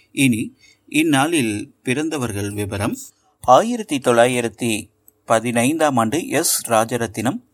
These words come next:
சிங்கப்பூரின் முன்னாள் வெளியுறவுத்துறை அமைச்சர்.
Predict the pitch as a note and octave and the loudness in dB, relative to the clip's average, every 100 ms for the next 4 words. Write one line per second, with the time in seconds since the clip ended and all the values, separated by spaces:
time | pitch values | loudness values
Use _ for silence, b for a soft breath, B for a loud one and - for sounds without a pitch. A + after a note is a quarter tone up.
0 | - - C#3 E3 - A#2+ G#2+ G#2 - A#2 | -10 -2 0 -2 -2 -2 -2 -4 -8 -4
1 | A#2+ C3 C3+ - _ _ _ A#2 A#2+ D3 | 2 2 2 -4 _ _ _ -2 0 0
2 | C#3+ A2+ A2 G#2+ A#2 - - G#2+ G2 F#2 | -2 -4 -6 -4 -4 -6 -8 -4 -4 -4
3 | - G2 | -4 -6